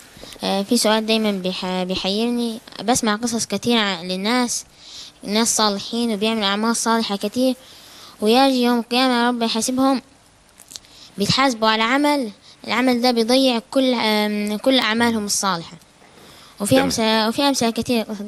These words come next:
Speaker 1: فأنا عايز أعرف الإنسان إزاي يتأكد إن هو ما بيعملش ح-، عمل من الأعمال دي؟ إزاي الإنسان يعرف إن هو بي-، بيمشي في الطريق الصحيح، وإن هو، آم، آه، ال-، اللي هو مش بيعمل فيه عمل سيء يدخله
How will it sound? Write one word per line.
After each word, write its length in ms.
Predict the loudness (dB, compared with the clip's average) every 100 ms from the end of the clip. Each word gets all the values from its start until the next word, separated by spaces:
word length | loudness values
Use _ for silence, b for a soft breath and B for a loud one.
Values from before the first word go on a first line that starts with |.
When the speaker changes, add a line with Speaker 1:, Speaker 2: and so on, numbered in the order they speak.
| -16 -16 B B -4
Speaker 1:
فأنا 220 | 0 2
عايز 240 | 2 2
أعرف 240 | 2 0 -4
الإنسان 540 | -4 -2 0 2 2
إزاي 380 | 2 0 2 2
يتأكد 400 | 0 -6 -2 -2
إن 200 | 0 0
هو 180 | 0 -2
ما 60 |
بيعملش 400 | -2 -4 -2 -2
ح-، 300 | -6 -10 -4
عمل 200 | 0 2
من 140 | 0 -2
الأعمال 440 | -2 0 0 -2
دي؟ 200 | -6 -8 B B B B B B B B B
إزاي 280 | 0 4 4
الإنسان 420 | 4 2 0 0
يعرف 480 | 0 0 2 2 2
إن 80 | 0
هو 240 | 2 2 -2
بي-، 340 | -8 -6 -4 -2
بيمشي 320 | 0 0 0
في 60 | -2
الطريق 320 | 0 0 0
الصحيح، 540 | -2 -6 -4 -4 -4 -8 B B B B -6
وإن 200 | 0 2
هو، 260 | 4 4 4
آم، 420 | 4 2 -2 -2
آه، 220 | 0 -2 B B B B -4 -2 -2 -2
ال-، 220 | -2 -2 -4 -2
اللي 180 | 2
هو 180 | 4 4
مش 200 | 2 -2
بيعمل 280 | 0 -2 -2
فيه 180 | 0 0
عمل 380 | 2 2 0 0
سيء 440 | 0 2 2 2
يدخله 560 | 0 -2 -2 -4 -2